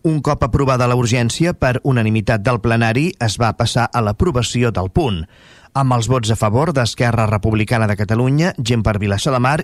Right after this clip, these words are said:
i de Vavor, i l'abstenció de Junts Vilassar de Mar, Partit dels Socialistes de Catalunya i Ciutadans, es va aprovar la modificació de crèdit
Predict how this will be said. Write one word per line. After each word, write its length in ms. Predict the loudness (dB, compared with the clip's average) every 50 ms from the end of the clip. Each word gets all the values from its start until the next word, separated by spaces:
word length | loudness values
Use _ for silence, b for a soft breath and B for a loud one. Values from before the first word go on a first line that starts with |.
| -4 -4
i 60 | -2
de 80 | -2 0
Vavor, 380 | 0 0 0 2 2 0 0 -4 -6 _ -2
i 60 | 0 0
l'abstenció 640 | 2 2 0 0 0 -2 -2 0 0 0 0 0 0
de 140 | 0 -2 0
Junts 300 | 0 0 0 0 0 0
Vilassar 300 | 0 0 0 0 0 0 0
de 60 | 2
Mar, 220 | 2 0 0 -2 B B B B B -2
Partit 300 | -2 0 0 -2 0 0
dels 160 | 0 0 0
Socialistes 560 | -2 0 0 0 0 0 0 0 0 0 0 0
de 60 | 0
Catalunya 540 | -2 0 0 0 0 2 2 2 2 0 0
i 140 | -2 -4 -4 -4
Ciutadans, 800 | -4 -4 -2 0 0 0 0 0 2 2 2 0 0 -2 -4 B B B B B B B -2 -2 0
es 80 | 0 2
va 140 | 2 2 2
aprovar 380 | 2 2 0 2 2 2 0 0 0
la 180 | 0 0 2 2
modificació 720 | 2 2 0 0 -2 -4 -2 -2 -4 -2 0 0 0 0
de 80 | 0 0
crèdit 480 | 0 0 0 0 2 0 0 -2 -2